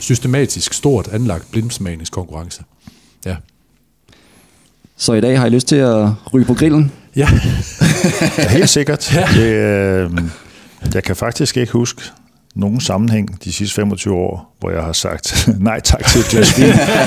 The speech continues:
Speaker 1: <laughs>
Speaker 3: Også se-, også selvom det var, også selvom det var blindt, øh,
Speaker 1: Ja.
Speaker 3: fordi at, øh, og det, synes, det, det er også det gode ved D M, synes jeg,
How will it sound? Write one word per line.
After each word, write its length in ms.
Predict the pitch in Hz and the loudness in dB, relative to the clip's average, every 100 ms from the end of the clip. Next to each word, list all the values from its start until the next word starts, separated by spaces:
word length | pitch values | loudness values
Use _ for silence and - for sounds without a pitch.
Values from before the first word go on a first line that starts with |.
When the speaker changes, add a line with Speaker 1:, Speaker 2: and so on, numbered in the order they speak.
| - | 2
Speaker 1:
<laughs> 440 | - - - 151 139 | 0 0 -2 0 0
Speaker 3:
Også 140 | 135 | 2
se-, 280 | 143 139 - | 2 0 -2
også 180 | 135 - | 0 2
selvom 300 | 127 123 110 | 2 2 2
det 180 | 120 104 | 2 4
var, 280 | 104 101 90 120 - - | 4 2 0 -2 -4 -2
også 140 | 120 113 | 2 4
selvom 200 | 127 123 | 6 4
det 140 | 123 | 4
var 100 | 110 | 2
blindt, 460 | - 113 127 131 131 | 2 0 0 -2 -2
øh, 60 | 120 110 | 0 2
Speaker 1:
Ja. 240 | 107 101 98 | 2 2 0
Speaker 3:
fordi 520 | - 104 98 101 107 | -2 -2 2 2 2
at, 280 | 98 92 110 | -2 -2 -2
øh, 240 | 101 92 82 - - - - - | 0 0 -2 -8 -10 -8 -10 -10
og 120 | - | -2
det, 120 | 135 | 0
synes, 260 | 123 120 127 127 | 0 2 0 2
det, 140 | 131 - | 0 0
det 60 | 143 | 0
er 40 | |
også 180 | 143 - | 0 0
det 60 | - | 0
gode 240 | 123 127 | 2 2
ved 80 | 135 | 2
D 360 | 123 127 117 101 | 0 0 2 2
M, 60 | |
synes 340 | 117 113 104 107 | 2 4 2 2
jeg, 140 | 92 | -2